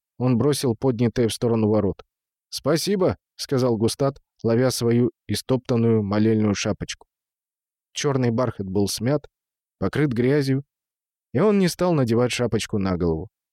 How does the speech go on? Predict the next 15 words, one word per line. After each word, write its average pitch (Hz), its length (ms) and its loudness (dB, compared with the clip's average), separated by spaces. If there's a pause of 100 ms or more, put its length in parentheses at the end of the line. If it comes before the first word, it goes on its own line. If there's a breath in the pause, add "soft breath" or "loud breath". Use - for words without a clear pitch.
(360)
Художник 185 420 0
быстро 165 420 0
исчез 156 460 -2
из 135 180 0
виду. 85 300 -2 (280)
Было 175 360 2
далеко 175 400 0
за 170 180 -2
полдень. 90 400 -2 (300)
В 95 60 -4
воздухе 156 380 0
стояла 123 440 2
вонь 123 260 0
дизельных 110 560 0
выхлопов. - 500 -8